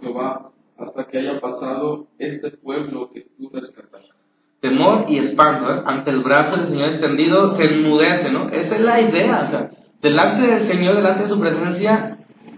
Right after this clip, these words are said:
Speaker 2: cuando las cosas no están bien, hay temor y espanto, ¿no? Terror, pánico, te, te enmudeces, te bloqueas, o sea, ¿qué, quién podría,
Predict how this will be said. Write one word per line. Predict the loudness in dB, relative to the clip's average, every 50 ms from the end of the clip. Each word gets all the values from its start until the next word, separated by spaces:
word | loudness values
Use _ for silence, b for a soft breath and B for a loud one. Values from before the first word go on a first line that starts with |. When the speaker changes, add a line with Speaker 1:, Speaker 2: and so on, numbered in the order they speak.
| -20 -20 -20 -20 -20 -20 -8 2
Speaker 2:
cuando | 2 4 4 4 2 2 4 4 6 6 6
las | 4 4 2
cosas | 2 2 2
no | 4 4
están | 4 4 4 2 2
bien, | 2 4 4
hay | 4 4 4 4
temor | 4 4 6 6 6 6 6 4
y | 2 2
espanto, | 0 2 0 0 0 0 0 2 2 2 0 0 -2 0
¿no? | 0 0 0 -2 -8 -12 -20 -20 -20 _ _ -10
Terror, | -4 -4 -4 -2 2 2 2 4 2 0 -2 -4 -8 -14 _ _ _ _ _ _ 0
pánico, | 2 2 4 4 2 0 0 -2 -2 -4 -4 -4 -8 -12 _ _
te, | -2 -2 0 0 2 0 0 0 -2 -6 -12 -20 _ _ _ _ -4
te | -2 0 2 2
enmudeces, | 2 4 6 6 6 6 6 4 4 4 2 2 0
te | 0 0
bloqueas, | 2 4 4 4 6 6 6 6 6 4 0 2
o | 4
sea, | 4 4 4
¿qué, | 4 4 4 4 2 0 -6
quién | -6 -2 0 0 2
podría, | 4 6 6 6 6 6 6 6 6 6 4 0 -4 -10 -12 -14 -20